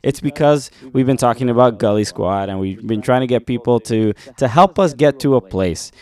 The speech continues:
where, uh, you know, where we can, where we can do some more soccer content, right? And also, uh, you know, kind of feed our, we have, we both have, uh, six children that we don't feed. Uh,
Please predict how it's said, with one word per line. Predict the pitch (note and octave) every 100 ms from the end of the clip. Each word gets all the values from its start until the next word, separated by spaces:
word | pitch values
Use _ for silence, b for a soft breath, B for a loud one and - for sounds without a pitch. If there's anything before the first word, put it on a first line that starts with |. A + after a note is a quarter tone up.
| B
where, | A#2+ A#2 A#2+ A#2 A2+ b b -
uh, | C#3+ D3+ D3+ D3
you | F#3 G3+
know, | C3
where | C3+ C#3+
we | D3 D#3+
can, | F3 D#3+ D3 B2+ b D3+
where | D3+
we | D3+
can | D3+ D3+ D3
do | A#2+ B2+ F#3 C4+ C#4 -
some | - F3+
more | E3 E3
soccer | D#3+ C3 G#2+ - G2+
content, | - F2+ F2+ - G#2 B2 -
right? | C3 E3 G3 -
And | D#3 E3+
also, | F#3 F#3 G3 G3 F#3+ - b b - -
uh, | - A2+
you | F#3+
know, | D3+ C#3
kind | - F3
of | F3+ D#3+ E2+ B2+
feed | G#3 G#3+
our, | F#3 E3 A#2 -
we | - E3
have, | F#3
we | C#3 E3
both | D3+ D#3 G#3+
have, | C#3+ A#2 G2
uh, | C#2+ G2 F#2+
six | - D#3+ -
children | C3+ G2+ F2
that | F2+
we | F#2+
don't | A2 G2
feed. | G2 D2+ - -
Uh, | - F2+ F2 F2